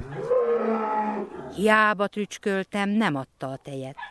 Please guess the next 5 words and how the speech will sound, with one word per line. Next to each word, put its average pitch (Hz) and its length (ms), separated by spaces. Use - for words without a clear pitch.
Leköllött 160 680
vetnöm 143 480
a 165 160
fehér 135 440
köpönyeget. 131 640